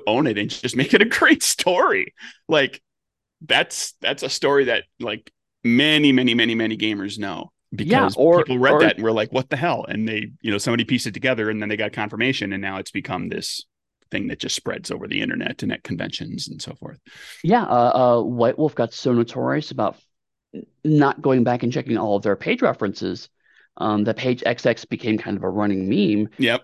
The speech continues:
Speaker 2: To the point
Speaker 1: <laughs>
Speaker 2: where when we did the twentieth anniversary edition of Vampire, I specifically asked to have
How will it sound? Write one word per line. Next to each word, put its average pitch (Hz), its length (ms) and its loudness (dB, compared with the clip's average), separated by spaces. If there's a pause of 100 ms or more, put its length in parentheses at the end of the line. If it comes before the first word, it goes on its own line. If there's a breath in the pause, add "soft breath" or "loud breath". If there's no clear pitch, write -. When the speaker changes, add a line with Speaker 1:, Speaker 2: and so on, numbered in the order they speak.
(160)
Speaker 2:
To 190 160 4
the 190 180 4
point 196 280 2
Speaker 1:
<laughs> - 20 -4
Speaker 2:
where 143 260 6
when 143 360 4
we 147 120 8
did 131 440 4
the - 160 -8
twentieth 139 280 0
anniversary 123 400 0
edition 110 180 -2
of 90 100 -2
Vampire, 123 640 2
I 123 260 4
specifically 135 680 0
asked 139 320 -2
to 104 80 -2
have 107 560 -2